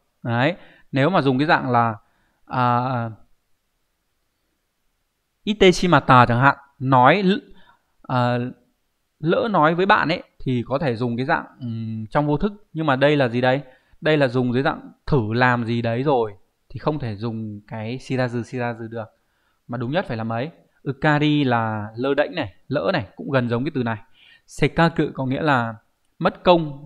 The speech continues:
mất bao công sức, khó khăn lắm mới, cũng không hợp hoàn cảnh. Như vậy đúng phải là đáp án số một. Omoi kite, đúng nhỉ? Có nghĩa là gì đấy? À, đấy là đánh liều, đánh bạo, đúng nhỉ? Gọi là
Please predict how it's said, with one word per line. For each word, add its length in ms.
mất 120
bao 180
công 200
sức, 180
khó 180
khăn 200
lắm 160
mới, 320
cũng 120
không 160
hợp 140
hoàn 140
cảnh. 220
Như 80
vậy 100
đúng 140
phải 100
là 100
đáp 100
án 120
số 140
một. 280
Omoi 340
kite, 560
đúng 160
nhỉ? 60
Có 100
nghĩa 120
là 100
gì 80
đấy? 180
À, 280
đấy 140
là 160
đánh 220
liều, 480
đánh 220
bạo, 320
đúng 180
nhỉ? 80
Gọi 160
là 400